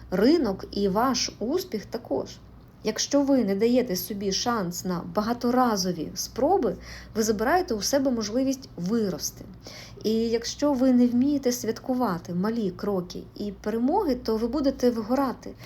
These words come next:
і позбавляєте себе радості процесу і позитивних гормонів. А вони нам дуже потрібні для підтримки мотивації. Окей. Що з цим всім можна зробити? Почніть з чесного аудиту.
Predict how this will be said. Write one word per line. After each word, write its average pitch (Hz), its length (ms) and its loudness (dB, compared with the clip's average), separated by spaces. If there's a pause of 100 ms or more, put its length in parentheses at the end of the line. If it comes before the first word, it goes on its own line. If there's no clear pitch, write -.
(260)
і 214 80 0
позбавляєте 196 800 -2
себе 220 440 -4 (200)
радості 254 560 -2
процесу - 680 -6 (100)
і 311 100 0
позитивних 247 800 2 (160)
гормонів. 180 580 2 (480)
А - 100 -2
вони 254 200 2
нам 349 160 2
дуже 262 220 2
потрібні 185 640 -2
для 175 140 -2
підтримки 226 540 -2
мотивації. 185 800 -6 (1000)
Окей. 247 380 -2 (760)
Що 330 400 2
з - 60 -4
цим 320 440 0
всім 233 400 0
можна 196 800 2
зробити? 185 640 -4 (1400)
Почніть 392 420 2
з - 180 -8
чесного 269 520 4
аудиту. 185 640 -2